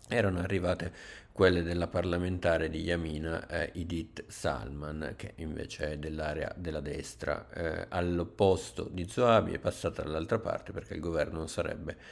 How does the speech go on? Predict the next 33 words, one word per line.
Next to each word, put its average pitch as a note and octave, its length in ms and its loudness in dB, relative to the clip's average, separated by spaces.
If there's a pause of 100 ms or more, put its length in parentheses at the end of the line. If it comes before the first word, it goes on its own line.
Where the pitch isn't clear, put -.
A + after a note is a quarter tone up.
(200)
abbastanza E2+ 840 2
di E2 160 -2
destra, - 560 -6
scrive C#2+ 480 -4
il D#2+ 160 -4
Corriere C#2+ 640 -4
della D2+ 240 -4
Sera. C2+ 440 -10 (500)
Ehm, E2 680 -2 (200)
intanto F2+ 880 4 (340)
guardiamo D#2+ 640 0
e D2 40 -6
torniamo C#2+ 600 -2
sul C#2+ 720 -4
quanto D#2 300 -2
accade C#2+ 480 0
in D#2+ 160 -4
Ucraina, F2 560 4
dove D2 180 -4
siamo D2 240 -4
arrivati D2 440 -4
ormai D#2+ 280 -2
all'ottantaseiesimo D#2 1160 -2
giorno E2 400 2
dall'inizio D#2+ 640 -2
dell'invasione D2+ 640 -4
russa. - 400 -8
I D#2 80 -6
quotidiani F2 480 -2
raccontano E2 520 0
come E2 220 -4
dall'acciaieria D#2 760 0
Azovstal D#2 640 -2